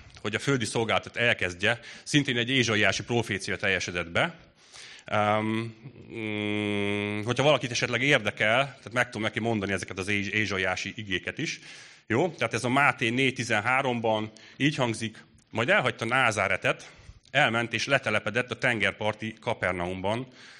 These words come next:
Zebulon és Naftáli területén, hogy beteljesedjék az, amit Ézsaiás profétált, Zebulon földje és Naftáli földje, a tenger melléke, a Jordánon túl, pogányok Galileája.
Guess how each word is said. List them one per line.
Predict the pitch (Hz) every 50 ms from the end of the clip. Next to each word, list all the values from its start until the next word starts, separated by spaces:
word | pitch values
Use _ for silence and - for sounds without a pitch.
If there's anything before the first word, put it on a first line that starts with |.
| - - -
Zebulon | 95 98 131 139 147 151 151 147 139 135
és | 123 117 131
Naftáli | 123 113 - - - 98 98 95
területén, | - - 104 101 98 90 85 - - 87 87 92 95 - - _ _ _ _ _ _ _ _ _
hogy | 107 110
beteljesedjék | 113 160 127 - 110 104 98 - - 110 101 95 98 98 95 -
az, | 110 117 131 131
amit | 131 123 127 120 123
Ézsaiás | 123 117 107 92 98 95 95 92 -
profétált, | - 120 120 120 - 123 117 123 117 113 117 - - - - - - - - - - _ _ _
Zebulon | 104 110 151 156 160 156 147 143 131
földje | - - 143 135 131 120 117
és | 110 104 -
Naftáli | 131 127 127 - - 123 110 107 104
földje, | - - 113 107 101 98 101 95 95 - - - - - -
a | 107
tenger | - 143 139 135 123 120 113 107
melléke, | 110 107 107 104 104 101 98 - - 98 95 - - - - - - - - _
a | - 117
Jordánon | 143 156 151 123 127 113 113 113 110 104
túl, | - 123 120 117 117 113 104 98 - - - - - _ _ _ _ _ _ _ _ _
pogányok | - 147 131 117 104 101 101 95 95
Galileája. | 110 104 101 95 92 90 90 90 87 87 87 87